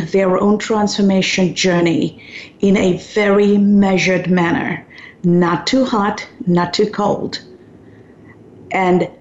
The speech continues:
in the right sequence, in the right proportion to accomplish their goal. When it's just right,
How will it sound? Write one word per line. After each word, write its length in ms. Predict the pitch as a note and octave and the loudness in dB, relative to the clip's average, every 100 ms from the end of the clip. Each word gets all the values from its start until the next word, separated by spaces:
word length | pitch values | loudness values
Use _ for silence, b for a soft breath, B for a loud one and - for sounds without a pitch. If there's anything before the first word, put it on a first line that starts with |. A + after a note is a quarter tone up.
| _ _ | _ _
in 140 | F#3+ F3+ | 0 2
the 80 | |
right 340 | E3+ E3 G#3+ A3 | 2 0 0 -2
sequence, 680 | - B3 - A3 G#3+ A3 - - | -4 -4 -2 -2 0 -2 -6 -2
in 140 | F#3+ | 0
the 100 | F3 | 0
right 320 | E3+ F#3 F#3 | 0 -2 -2
proportion 760 | - G3 F3+ F3 - F3+ D#3 D3+ | -4 -4 -2 0 -2 -2 -4 -4
to 140 | - - | -2 0
accomplish 720 | F3 - F3+ D#3 - - - | 0 -2 -2 -2 -4 -4 -4
their 120 | F3 | -4
goal. 320 | - - - - - - - B B B B G3 | -4 -6 -8 -14 -20 -20 -20 B B B B -6
When 280 | F#3 F#3 | -2 2
it's 320 | F#3+ - - D#3 | 0 0 -4 -4
just 440 | - G#3+ - - | -4 -2 -2 -2
right, 440 | F#3+ F3 C#3+ - | -2 -2 -4 -6